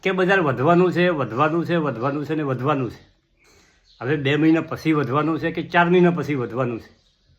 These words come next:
તો જે ધીરજ રાખશે એને કોઈ તકલીફ પડવાની નથી.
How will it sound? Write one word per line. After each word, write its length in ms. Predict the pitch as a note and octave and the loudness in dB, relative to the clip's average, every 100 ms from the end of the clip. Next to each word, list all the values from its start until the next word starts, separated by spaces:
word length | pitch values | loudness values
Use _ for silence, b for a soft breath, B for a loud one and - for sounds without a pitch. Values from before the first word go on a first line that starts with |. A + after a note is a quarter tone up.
| _ _ _ _ _ _ _ _ _ _ _ _ _ _ _ _ _ _ _ _ - - | _ _ _ _ _ _ _ _ _ _ _ _ _ _ _ _ _ _ _ _ -20 -6
તો 100 | D3 | -4
જે 160 | C3 | 0
ધીરજ 380 | F3 A2+ A#2 F#3 | 0 0 0 2
રાખશે 400 | F#3 F#3 - - - _ _ _ _ _ _ - - _ _ _ _ _ _ | 4 2 0 -10 -12 _ _ _ _ _ _ -20 -20 _ _ _ _ _ _
એને 320 | D#3 E3 F3 | -2 0 0
કોઈ 180 | E3+ E3+ | 0 -2
તકલીફ 320 | D#3 C3+ C#3+ | -4 -6 -6
પડવાની 380 | C3+ B2+ A#2+ A#2 | -6 -6 -6 -8
નથી. 280 | G#2+ - - | -10 -12 -20